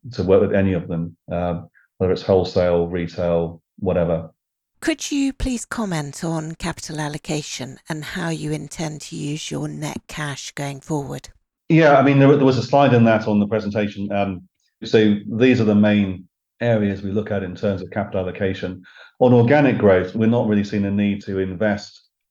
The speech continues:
Speaker 1: you know, cash into that, in that we're expensing most of that growth, uh, all that growth really at the moment. So although we do capitalize some R and D, we, we amortize about the same amount each year. So, you know,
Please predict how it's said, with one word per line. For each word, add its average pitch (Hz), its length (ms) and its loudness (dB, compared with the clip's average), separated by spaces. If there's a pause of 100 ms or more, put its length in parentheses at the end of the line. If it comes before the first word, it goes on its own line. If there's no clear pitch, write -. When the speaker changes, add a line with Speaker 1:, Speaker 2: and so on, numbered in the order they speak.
(120)
Speaker 1:
you 101 80 -2
know, 85 100 -4
cash 101 340 0
into 95 220 0
that, 90 260 2
in 95 120 -2
that 101 120 -2
we're 95 120 -2
expensing 92 680 -2 (220)
most 98 280 2
of 95 60 0
that 87 240 0
growth, 87 320 0 (160)
uh, 90 200 -2
all 101 200 0
that 87 200 -2
growth 87 260 -4
really 87 140 -2
at 95 40 -6
the 90 60 -8
moment. 90 320 -2
So 87 280 -2 (640)
although 107 280 4
we 101 100 4
do 98 240 -2
capitalize 95 560 -4
some 101 140 -4
R 95 180 -2
and 90 140 -8
D, 101 240 -4
we, 90 260 -8
we 95 120 -6
amortize 95 500 -2
about 87 240 -4
the - 60 -12
same 95 200 -4
amount 90 320 -6
each 95 220 -8
year. 87 160 -2
So, 92 180 2
you 87 160 -4 (460)
know, 90 260 -2